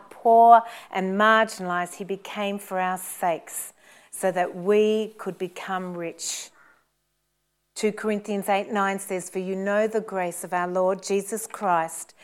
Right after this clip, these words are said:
that though he was rich, yet for your sake he became poor, that through his poverty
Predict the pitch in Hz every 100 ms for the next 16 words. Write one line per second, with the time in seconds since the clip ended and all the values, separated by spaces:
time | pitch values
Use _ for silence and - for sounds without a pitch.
0 | - - - 190 190 170 220 226 240 240
1 | 220 233 202 214 240 226 - 208 202 -
2 | 185 180 208 214 214 - 180 175 - -
3 | - - 240 269 262 254 - 247 233 220
4 | - - 196 175 160 160 - _ _ _
5 | _ _ 185 190 190 - - 226 233 240
6 | 240 190 180 - - 233 208 202 170 160